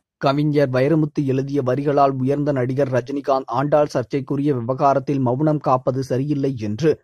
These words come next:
நாம் தமிழர் கட்சியின் தலைமை ஒருங்கிணைப்பாளர் சீமான் குற்றம் சாட்டியுள்ளார்.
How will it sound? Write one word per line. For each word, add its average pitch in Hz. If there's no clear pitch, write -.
நாம் 156
தமிழர் 170
கட்சியின் 147
தலைமை 147
ஒருங்கிணைப்பாளர் 139
சீமான் 151
குற்றம் 139
சாட்டியுள்ளார். 110